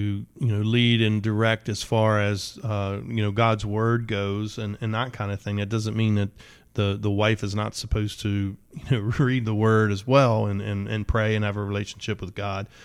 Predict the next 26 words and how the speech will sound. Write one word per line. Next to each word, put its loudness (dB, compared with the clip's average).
Um, -2
but, -2
you -2
know, 0
God 2
kinda 0
sees -2
the -4
husband 2
and -2
the -4
spiritual -2
leadership 0
side -8
to -8
be -2
the -2
one, 2
to -4
be 0
the -4
head, 2
to 0
be 0
the -2
leader, 2